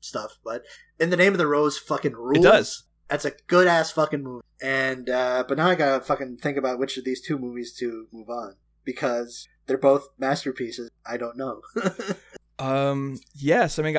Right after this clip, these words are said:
Speaker 2: I guess I'll start.
Speaker 1: This
Speaker 2: So,
Speaker 1: is so tough, Michelle.
Speaker 2: uh, sorry?
Speaker 1: Like, he-, this is so tough. Here's the thing. We've already lost an episode where I've already made my mind up.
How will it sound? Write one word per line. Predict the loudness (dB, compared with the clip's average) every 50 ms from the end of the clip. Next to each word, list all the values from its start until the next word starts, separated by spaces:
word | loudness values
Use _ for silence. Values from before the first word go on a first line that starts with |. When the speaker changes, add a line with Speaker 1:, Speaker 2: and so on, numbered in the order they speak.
| 0
Speaker 2:
I | 2 2
guess | 2 2 0 2
I'll | 0 0
start. | 0 0 0 4 4 4 6 4 0 -4 -12 -14 _
Speaker 1:
This | -14 -4 -2 0 2
Speaker 2:
So, | 4
Speaker 1:
is | 2 4
so | 4 4 4 4
tough, | 4 6 6 6 6 6 2
Michelle. | -4 -2 -2 -2 -2 -2 -2 -2
Speaker 2:
uh, | 0 2 2 2 2 0
sorry? | 0 0 0 0 0 -2 _ _ _ _ _ _ _
Speaker 1:
Like, | 4 4 4 4 -2 _ _
he-, | -12 -12 -12 -12 _ _ _ _ _
this | -2 0 0
is | 0 -2 2
so | 4 4 4
tough. | 4 2 0 -2 -6 -14 -18 -8
Here's | 2 4 6 6 6 2
the | -2
thing. | 0 2 2 2 2 0 -6 _ _ _ _ _ _
We've | -2 2 4 4 4 4 0 -10 _ _ _ _ _
already | 6 6 6 8 8 6 6 6
lost | 2 2 0 0 0 0 0 -6 -12 -18 _ _ _ _ _ -6
an | -4 0 2
episode | 2 2 2 0 0 4 4 4 6 6
where | 4 4
I've | 4 4
already | 4 4 4 4 2 0 0
made | -2 -4 -2
my | -2 -4 -4
mind | -4 -6 -6 -4 -2
up. | -2 -2 -2 -6